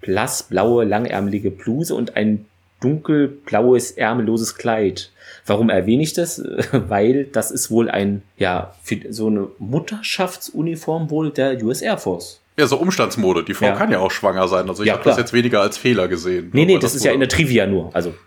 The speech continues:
Speaker 2: Ach so, ah, aber ich
Speaker 1: ich,
Speaker 2: dachte, das
Speaker 1: genau.
Speaker 2: wäre bei den
Speaker 1: Aber ist mir
Speaker 2: Filmen
Speaker 1: echt,
Speaker 2: festgelegt.
Speaker 1: ich hab da gar nicht drauf geachtet, weil gefühlt in jeder fünften Folge kommen da zwanzig Airwoman und Airmen,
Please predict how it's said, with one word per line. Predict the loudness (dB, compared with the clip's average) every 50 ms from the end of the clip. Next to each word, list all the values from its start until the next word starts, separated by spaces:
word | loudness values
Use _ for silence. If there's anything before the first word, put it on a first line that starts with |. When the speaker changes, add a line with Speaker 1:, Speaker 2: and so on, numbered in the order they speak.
| _ -8 -4
Speaker 2:
Ach | 0
so, | 2 2 4
ah, | 4 2 2 2
aber | 0
ich | -2 -2
Speaker 1:
ich, | -2
Speaker 2:
dachte, | -4 -4 -2
das | 0
Speaker 1:
genau. | 0 2 2
Speaker 2:
wäre | 0 -2
bei | -2 -4
den | -4 -2 0
Speaker 1:
Aber | 2 2 4
ist | 2 4
mir | 4 4
Speaker 2:
Filmen | 4
Speaker 1:
echt, | 4 4
Speaker 2:
festgelegt. | 0 -2 -4 -4 -2
Speaker 1:
ich | -2
hab | -2 0
da | -2 0
gar | 0 0 0
nicht | 0 0 -2
drauf | -2 -2 0
geachtet, | -2 -2 -2 -2 -2 0 2
weil | 2 2 2 0 -2 -4
gefühlt | -4 -2 2 2 2 2 2
in | 2 2
jeder | 4 4 4
fünften | 2 2 0 -2 -2 -4 -2
Folge | 0 2 4 4 2 2
kommen | 0 -2 0 2
da | 2 2 2 0 -2 -6
zwanzig | -8 -4 -2 0 0 0 0 0 0 0 0 0
Airwoman | 0 0 2 2 2 2 4 4 4 4
und | 2 2
Airmen, | 2 0 2 2 4 2 2 0 -2 -6